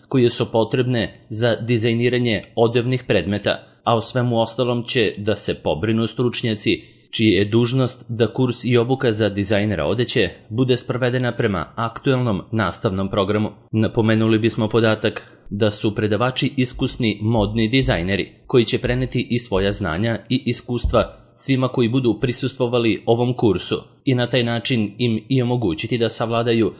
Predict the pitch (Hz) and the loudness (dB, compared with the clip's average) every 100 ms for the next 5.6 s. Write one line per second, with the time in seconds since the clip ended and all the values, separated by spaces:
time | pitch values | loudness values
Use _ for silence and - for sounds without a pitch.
0 | - _ - - 123 - 120 107 113 110 | -14 _ -8 -2 -2 0 0 2 2 0
1 | 131 127 123 107 110 117 117 123 - 127 | 0 0 2 2 2 2 0 0 0 -2
2 | 127 120 - 113 120 - 123 120 107 95 | 0 -2 -2 -2 -2 0 0 2 0 -2
3 | 110 113 113 113 117 123 120 117 - 107 | 0 2 4 2 2 2 2 0 2 0
4 | 104 120 127 - 113 - 95 101 104 107 | 2 2 0 2 2 2 2 2 2 0
5 | 117 90 92 95 80 - | 0 0 0 -2 -4 -4